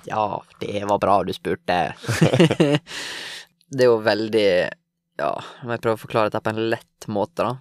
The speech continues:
Folk, eh, for lyttere der ute som aldri, da, eh, hørt om arbeids-, eh,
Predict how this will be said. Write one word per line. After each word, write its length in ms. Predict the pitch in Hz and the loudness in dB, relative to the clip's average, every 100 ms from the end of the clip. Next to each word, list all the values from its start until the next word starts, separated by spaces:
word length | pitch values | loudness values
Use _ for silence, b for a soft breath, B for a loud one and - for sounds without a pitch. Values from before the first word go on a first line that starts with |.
| _ | _
Folk, 460 | - 113 - - | -4 -4 -4 -6
eh, 240 | 98 98 107 | -2 0 -2
for 200 | - 117 | -2 0
lyttere 400 | 113 - - 104 | 0 -4 -2 2
der 280 | 107 104 104 | 4 2 2
ute 240 | 110 117 113 | -2 -4 -4
som 160 | - _ | -4 _
aldri, 460 | 107 104 113 110 107 | 0 0 0 0 2
da, 140 | 110 113 113 | 4 2 0
eh, 460 | - 101 92 92 101 123 _ _ _ _ | -6 -2 -2 -2 -6 -10 _ _ _ _
hørt 440 | - 104 - - 98 | 0 0 0 -2 -4
om 220 | 101 101 | -4 -6
arbeids-, 680 | 95 101 107 104 98 - - | -4 -2 0 0 -2 -6 -4
eh, 460 | 104 98 92 95 | -2 0 -2 -4